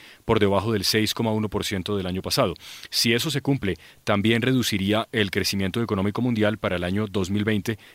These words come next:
en un cero coma dos por ciento, a una tasa anual de dos coma tres por ciento,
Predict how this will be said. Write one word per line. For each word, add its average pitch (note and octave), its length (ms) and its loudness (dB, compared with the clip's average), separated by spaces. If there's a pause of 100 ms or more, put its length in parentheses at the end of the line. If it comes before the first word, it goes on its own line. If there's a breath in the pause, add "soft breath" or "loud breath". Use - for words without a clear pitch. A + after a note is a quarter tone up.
(120)
en G2+ 100 0
un G2 80 -4
cero A2 300 2
coma A2 200 0
dos G2+ 160 0
por G#2 140 -4
ciento, F#2+ 380 -2 (320 soft breath)
a F#2+ 60 2
una G2+ 180 -2
tasa A2+ 320 0
anual G#2 240 0
de G#2 80 0
dos G#2 320 2
coma G#2 240 -2
tres G2+ 220 -4
por G2+ 120 -4
ciento, E2+ 320 -6